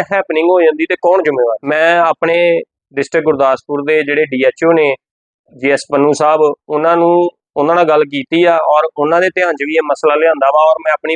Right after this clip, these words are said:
ਪੂਰੀ ਲਿਖਤ ਕੰਪਲੇਂਟ ਇਸ ਫਰੂਟੀ ਕੰਪਨੀ ਦੇ ਉੱਪਰ ਕਾਰਵਾਈ ਕਰਨ ਵਾਸਤੇ ਡੀ ਐਚ ਓ ਸਾਹਿਬ ਨੂੰ ਪੂਰੀ ਕੰਪਲੇਂਟ, ਉਹਦੀ ਹਰ ਚੀਜ਼ ਆ, ਸਾਰੇ ਪ੍ਰੋਡਕਟ ਉਹਨਾਂ ਨੂੰ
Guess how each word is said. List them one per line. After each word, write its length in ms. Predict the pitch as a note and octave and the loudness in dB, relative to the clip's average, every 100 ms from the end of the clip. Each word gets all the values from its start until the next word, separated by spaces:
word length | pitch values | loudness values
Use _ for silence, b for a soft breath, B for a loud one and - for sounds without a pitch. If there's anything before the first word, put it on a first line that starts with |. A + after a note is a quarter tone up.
| - | -6
ਪੂਰੀ 300 | D3+ E3+ F3+ | -4 -2 -2
ਲਿਖਤ 340 | D3+ C#3+ G3 F#3+ | -6 -6 -4 -2
ਕੰਪਲੇਂਟ 520 | F3 D#3+ D3 D3+ D#3 D3 _ _ _ _ - | -2 0 0 0 0 -2 _ _ _ _ -4
ਇਸ 280 | D3+ D#3 E3+ E3+ E3+ E3 _ | -4 2 4 4 4 2 _
ਫਰੂਟੀ 360 | D3 D3 E3 | -10 -4 -2
ਕੰਪਨੀ 400 | D#3+ C#3+ C#3 D3 D3+ | 0 0 0 -2 2
ਦੇ 220 | D#3 D#3 - - | 2 2 -2 -10
ਉੱਪਰ 480 | C3+ - D3+ D#3 D3 | -6 0 2 2 0
ਕਾਰਵਾਈ 380 | D3 C#3+ C#3 D3 D#3 | 0 0 0 -2 0
ਕਰਨ 180 | D3 C#3+ | 0 2
ਵਾਸਤੇ 320 | C#3+ - D#3 | 0 0 -4
ਡੀ 160 | C#3 C3+ | -2 -2
ਐਚ 160 | - | 0
ਓ 60 | D#3+ | 0
ਸਾਹਿਬ 240 | C#3+ C#3+ | 2 0
ਨੂੰ 140 | D#3 C#3+ | 0 -2
ਪੂਰੀ 200 | D3 D#3 | -4 -2
ਕੰਪਲੇਂਟ, 520 | D3+ C#3+ C#3 C#3+ D#3+ | -2 -2 0 0 2
ਉਹਦੀ 200 | D#3 D#3 | 2 0
ਹਰ 300 | - C#3+ - _ | -2 -2 -2 _
ਚੀਜ਼ 360 | C#3 C#3+ D3+ | -10 -8 -2
ਆ, 220 | D#3 D3 D3 _ _ _ _ - | 0 2 0 _ _ _ _ -4
ਸਾਰੇ 180 | C#3+ D3+ | -2 0
ਪ੍ਰੋਡਕਟ 340 | C#3+ C3+ - | -2 -4 -4
ਉਹਨਾਂ 160 | D3 D3+ | -2 0
ਨੂੰ 140 | D#3+ | 0